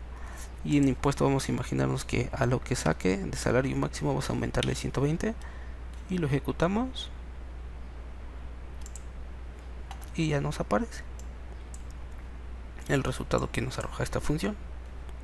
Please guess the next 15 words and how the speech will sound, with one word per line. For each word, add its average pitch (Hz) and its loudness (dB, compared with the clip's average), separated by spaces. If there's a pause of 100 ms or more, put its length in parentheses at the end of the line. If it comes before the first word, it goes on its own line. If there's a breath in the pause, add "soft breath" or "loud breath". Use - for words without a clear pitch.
(1800)
Y 151 4
la 131 10
podemos 135 0
cambiar, 196 2
por 143 -2
ejemplo, 151 -2
nada 156 0
más 156 0
le 147 0
vamos 143 0
a - -2
decir - -4
que 131 0
es 135 -2
diez. 185 -2